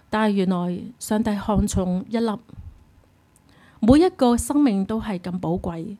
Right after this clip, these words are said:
話畀我哋聽，今日唔係要睇，誒，整個教會有幾多人，而係有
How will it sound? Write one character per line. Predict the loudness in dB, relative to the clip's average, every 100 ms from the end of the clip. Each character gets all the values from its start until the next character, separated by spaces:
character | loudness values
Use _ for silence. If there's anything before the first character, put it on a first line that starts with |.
| _
話 | -2
畀 | 0 2
我 | 2
哋 | -2
聽， | -2 -4 -2 -6 -12 -20 -8 0
今 | 4
日 |
唔 | 6 4
係 | 2
要 | 0 0
睇， | 0 0 0 -2 -6 _
誒， | -8 -4
整 | 2 4
個 | 4
教 | 4 4
會 |
有 | 4
幾 | 2 0 0
多 | 0 2
人， | 0 -2 -10 -14 _ _ _ _ -4
而 |
係 | -2 -2
有 | -2